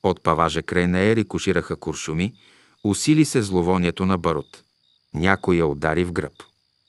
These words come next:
Тя рухна. Този път не можа да се изправи.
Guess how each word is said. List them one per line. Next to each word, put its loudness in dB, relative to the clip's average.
Тя 6
рухна. 2
Този 2
път -4
не 2
можа 2
да 2
се -6
изправи. -4